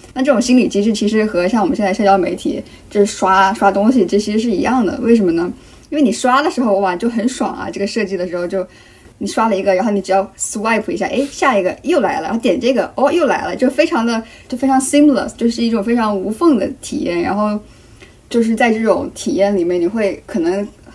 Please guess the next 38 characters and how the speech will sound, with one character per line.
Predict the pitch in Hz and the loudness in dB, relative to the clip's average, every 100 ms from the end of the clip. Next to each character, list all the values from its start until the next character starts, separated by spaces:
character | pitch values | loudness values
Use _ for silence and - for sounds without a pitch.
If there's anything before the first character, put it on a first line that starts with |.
| - - | -20 -8
达 | - 190 | -4 -2
成 | 220 196 | 0 0
类 | 220 226 | 2 2
似 | - 196 | 2 -2
一 | 208 | 0
种 | 180 214 | -2 -4
心 | - - 254 262 | -4 4 8 8
流 | 196 - - | 6 2 0
的 | 202 | -2
感 | 185 | -4
觉， | - - - | -4 -8 -6
意 | - | -6
思 | 196 | -4
就 | 185 | -4
是 | 185 | -4
说， | 185 175 | -4 -4
哎， | 165 190 | 0 0
你 | |
完 | 185 175 185 | 2 2 2
全 | 240 226 | 2 0
沉 | 240 170 185 | 0 -2 0
浸 | 262 247 | 2 4
在 | 214 185 | 4 0
这 | |
个 | 185 | 0
里 | 170 | 0
面 | - - | -2 -2
了， | - | -4
你 | 175 | -4
感 | 175 170 | -2 -2
受 | 190 262 | 0 0
不 | 185 | 0
到 | 185 | -2
时 | 208 | -2
间 | 180 339 | -2 0
的 | |
流 | 330 - 175 | 0 -2 -6
逝， | - | -8